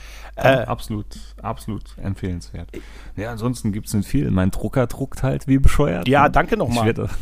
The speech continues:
Speaker 2: Danke nochmal.
Speaker 1: <laughs> Ach, stimmt ja,
Speaker 2: Ja,
Speaker 1: stimmt ja.
Speaker 2: stimmt. Ja, im vierundzwanzig-Stunden-Stream vom Kai vom Retrocast habe ich ja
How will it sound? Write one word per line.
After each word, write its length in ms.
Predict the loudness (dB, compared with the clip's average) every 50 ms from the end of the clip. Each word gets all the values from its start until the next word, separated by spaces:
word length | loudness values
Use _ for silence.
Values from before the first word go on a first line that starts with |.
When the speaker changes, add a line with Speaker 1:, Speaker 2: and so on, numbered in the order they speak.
| -6 -8 -4
Speaker 2:
Danke 220 | -2 0 0 2 4
nochmal. 560 | 4 6 6 8 6 6 6 6 4 2 0 -4
Speaker 1:
<laughs> 40 | -4
Ach, 180 | -4 -4 -4 -4
stimmt 260 | -4 -4 -4 -2 -2
ja, 160 | -4 -4 -2 2
Speaker 2:
Ja, 240 | 4 4 4 4 2
Speaker 1:
stimmt 60 | -2 -6
ja. 220 | -10 -10 -10 -10 -6 -4
Speaker 2:
stimmt. 380 | 2 2 4 2 2 0 -4 0
Ja, 180 | 2 2 2
im 120 | 2 0 -2
vierundzwanzig-Stunden-Stream 920 | 0 0 0 2 2 0 -2 -2 -4 -6 -6 -6 -6 -6 -4 -2 -2 0
vom 180 | 0 -2 -2 -2
Kai 200 | -2 -2 -2 -2
vom 160 | -2 -4 -4
Retrocast 680 | -2 -4 -4 -4 -6 -8 -6 -6 -6 -6 -4 -4 -4
habe 260 | -2 -2 -2 -2 -2 -6
ich 140 | -6 -4
ja 180 | -2 -2 -2